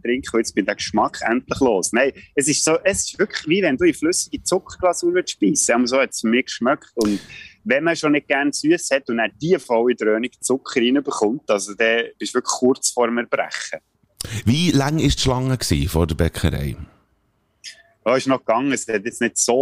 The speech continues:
Speaker 1: hure viele Leute, also von dem her, also man, es ist überschaubar gsi.
Speaker 2: Aber du hast
Speaker 1: Also,
Speaker 2: zum Beispiel auch so etwas gehabt wie
Speaker 1: nicht hure lang
Speaker 2: Niedelkuchen
Speaker 1: gewartet.
Speaker 2: mal.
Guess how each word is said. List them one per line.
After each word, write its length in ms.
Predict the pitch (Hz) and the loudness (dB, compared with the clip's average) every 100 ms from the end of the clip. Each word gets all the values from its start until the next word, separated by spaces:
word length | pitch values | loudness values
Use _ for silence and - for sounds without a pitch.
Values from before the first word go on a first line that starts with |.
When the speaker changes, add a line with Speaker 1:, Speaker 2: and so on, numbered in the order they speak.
| 135 127 | 4 4
Speaker 1:
hure 280 | 120 123 113 | 4 2 2
viele 160 | 117 | 2
Leute, 280 | 120 113 123 _ - - 120 | 2 2 0 _ -4 6 6
also 220 | 98 95 | 6 -2
von 120 | 95 | 0
dem 280 | 95 104 104 | 0 0 0
her, 300 | 98 101 98 | 2 2 2
also 200 | 92 98 | -2 -2
man, 360 | 95 95 104 101 | -2 2 2 2
es 160 | 104 - | 2 0
ist 80 | - | -4
überschaubar 680 | 85 - 92 101 92 87 - - | -6 0 2 4 2 0 -2 -8
gsi. 320 | - - 76 _ - - - - | -6 -6 -8 _ -12 -10 -8 -4
Speaker 2:
Aber 120 | 95 | 0
du 60 | 147 | 0
hast 160 | - | 2
Speaker 1:
Also, 40 | 175 | 0
Speaker 2:
zum 20 | |
Beispiel 220 | 143 160 | 0 2
auch 80 | 160 | 2
so 100 | 151 | 0
etwas 240 | 160 156 | 0 -2
gehabt 200 | - 156 | 0 2
wie 40 | 156 | 2
Speaker 1:
nicht 120 | 160 | 4
hure 140 | 156 | 2
lang 220 | 98 98 101 | 2 4 4
Speaker 2:
Niedelkuchen 340 | 82 90 80 | 4 4 4
Speaker 1:
gewartet. 300 | 76 64 | 2 0
Speaker 2:
mal. 40 | 60 | -2